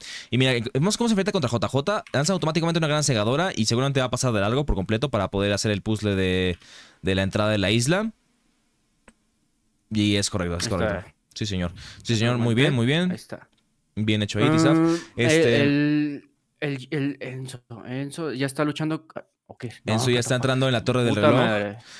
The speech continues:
Speaker 1: para poder,
Speaker 2: Me ando
Speaker 1: este,
Speaker 2: confundiendo.
Speaker 1: romper los tablones y seguir a la zona de los dos garradores. Así que, bueno, Enzo vo-, va poco a poco, pero va seguro. Casi no está muriendo Enzo ya, así que eso es muy buena, muy buena noticia.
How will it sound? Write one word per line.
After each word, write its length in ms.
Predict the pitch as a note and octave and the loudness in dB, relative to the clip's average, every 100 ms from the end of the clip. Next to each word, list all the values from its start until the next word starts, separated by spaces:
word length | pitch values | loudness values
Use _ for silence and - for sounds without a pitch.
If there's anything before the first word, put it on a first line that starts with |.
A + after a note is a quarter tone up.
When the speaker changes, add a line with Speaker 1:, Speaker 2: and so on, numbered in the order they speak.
| - _ | -20 _
Speaker 1:
para 260 | G2 F#2 F2 | -2 0 0
poder, 460 | G2 G2+ G#2 G#2+ | 0 0 2 2
Speaker 2:
Me 60 | G#2+ | 2
ando 120 | G#2 | 2
Speaker 1:
este, 120 | A2+ G#2+ | 2 2
Speaker 2:
confundiendo. 380 | G2+ G2+ A2 F#2+ | 2 2 0 -2
Speaker 1:
romper 360 | F#2+ G#2+ G#2 | 0 0 2
los 300 | G#2+ G#2 G2 | 2 0 0
tablones 800 | G#2 F#2+ A2 A2+ A2+ A2+ A2 - | -2 0 2 2 2 2 0 -2
y 160 | A2+ A2+ | 0 2
seguir 420 | - G#2 A2+ A2 | 2 2 2 0
a 100 | G2+ | 0
la 80 | G#2 | -2
zona 240 | F#2+ A2+ G#2+ | -2 -2 0
de 80 | |
los 220 | G2+ F2+ F2+ | 0 -2 0
dos 180 | C3 | 0
garradores. 720 | B2+ A#2 G#2 A2 D3 F#3 - - - - _ | 0 0 0 0 0 -2 -6 -14 -20 -20 _
Así 220 | - G2+ A2+ | -8 -6 -2
que, 100 | C#3 | 0
bueno, 280 | D#3 C#3+ | 0 0
Enzo 280 | D3 D#3 F#3 | 0 0 0
vo-, 180 | E3+ E3+ | 0 0
va 140 | D#3 E3 | -2 -2
poco 160 | E3+ | -2
a 80 | E3 | 0
poco, 220 | F3 F#3+ | 0 0
pero 240 | E3 B2 A2+ | 2 2 0
va 140 | B2+ | 0
seguro. 600 | C3+ B2 C#3 D#3+ F3+ D#3 - | 2 2 4 2 0 -4 -4
Casi 240 | C#3+ E3 | -2 2
no 60 | D#3+ | 2
está 120 | E3 | 2
muriendo 260 | C#3 C#3 | 2 2
Enzo 220 | C3+ C3 B2+ | 2 2 2
ya, 200 | A2+ C#3 | 2 0
así 180 | C3+ | -4
que 80 | B2+ | -2
eso 80 | B2+ | 0
es 80 | A#2+ | 2
muy 160 | A#2+ | 2
buena, 260 | A#2 A2 F#2 | 2 0 0
muy 180 | G#2+ G#2+ | 0 2
buena 200 | G#2+ G2 | 2 0
noticia. 520 | F#2 A#2+ - F3+ G3+ | 0 -2 0 -4 -4